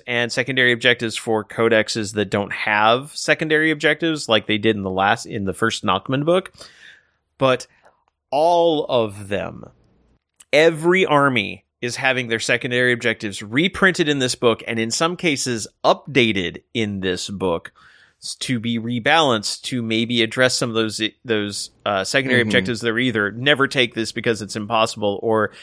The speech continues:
Speaker 1: you are going to take this every time because it's stupidly easy for your army. Um, yeah, they said some are now harder to score, some are easier, some are completely new. And they're,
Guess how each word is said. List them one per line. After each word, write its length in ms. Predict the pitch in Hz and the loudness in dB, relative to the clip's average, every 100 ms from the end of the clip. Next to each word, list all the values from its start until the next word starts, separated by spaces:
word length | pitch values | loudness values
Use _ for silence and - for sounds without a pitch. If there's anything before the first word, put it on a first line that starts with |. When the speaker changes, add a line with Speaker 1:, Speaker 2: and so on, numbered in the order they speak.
| - | -14
Speaker 1:
you 200 | - 147 | 0 4
are 100 | 139 | 6
going 220 | 123 135 117 | 6 2 2
to 100 | 113 | 0
take 240 | 123 117 | 0 0
this 160 | 107 120 | 0 0
every 180 | 110 | 0
time 280 | 98 107 101 | -2 -2 -2
because 260 | 101 110 92 | -2 -4 -4
it's 140 | 92 | -6
stupidly 420 | - 107 98 95 | -2 -2 -2 -4
easy 320 | 90 92 85 90 | -4 -4 -6 -8
for 120 | 92 | -6
your 200 | 87 95 | -2 2
army. 420 | 117 95 82 85 - - - - _ | 2 2 -4 -8 -14 -20 -20 -20 _
Um, 400 | - 92 80 76 _ _ _ _ _ _ _ _ | -2 0 -2 -6 _ _ _ _ _ _ _ _
yeah, 140 | 113 92 | 0 0
they 80 | 104 | -2
said 180 | 113 | -6
some 200 | - 160 170 | -2 -2 2
are 40 | |
now 140 | 156 147 | 0 2
harder 320 | 165 165 160 | 0 0 -2
to 80 | 147 | -4
score, 640 | - 160 139 139 135 131 | -4 -2 0 2 2 0
some 300 | - - 120 | -2 -2 0
are 80 | 110 | -2
easier, 480 | 175 180 147 156 151 | -2 -2 -2 -2 -2
some 200 | 135 113 | -2 -2
are 60 | |
completely 540 | 104 117 107 110 104 104 | -4 -6 -6 -6 -6 -4
new. 500 | 139 151 147 147 139 _ _ _ _ _ - | 0 0 0 0 -4 _ _ _ _ _ -4
And 280 | 120 123 120 | 2 2 4
they're, 300 | 120 120 117 | 2 2 -2